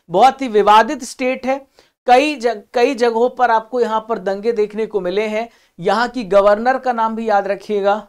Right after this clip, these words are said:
मणिपुर हमेशा न्यूज़ में रहता है। यहाँ पर मैतेई कम्युनिटी और, अ, कई कम्युनिटी के बीच में राइवलरी चल रही है। तो साठ विधानसभा सीटें, अनुसुईया उइके यहाँ की गवर्नर है। गोवा के चीफ मिनिस्टर कौन है?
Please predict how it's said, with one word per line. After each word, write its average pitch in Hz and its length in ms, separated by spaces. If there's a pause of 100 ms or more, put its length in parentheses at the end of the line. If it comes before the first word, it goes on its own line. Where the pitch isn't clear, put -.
(140)
मणिपुर 226 360
हमेशा 220 340
न्यूज़ 220 280
में 220 140
रहता 185 300
है। 220 240 (720)
यहाँ 202 280
पर 240 100
मैतेई 214 400
कम्युनिटी 233 680 (360)
और, 185 300
अ, 165 360 (140)
कई 220 160
कम्युनिटी 214 460
के 233 140
बीच 220 280
में 196 260 (280)
राइवलरी 220 600
चल 196 200
रही 151 260
है। 127 120 (240)
तो 214 60
साठ 269 400
विधानसभा 240 640
सीटें, 226 400
अनुसुईया 220 640
उइके 214 400
यहाँ 202 240
की 214 160
गवर्नर 147 480
है। 131 120 (460)
गोवा 269 320
के 320 160
चीफ 277 340
मिनिस्टर 254 380
कौन 170 340
है? 127 100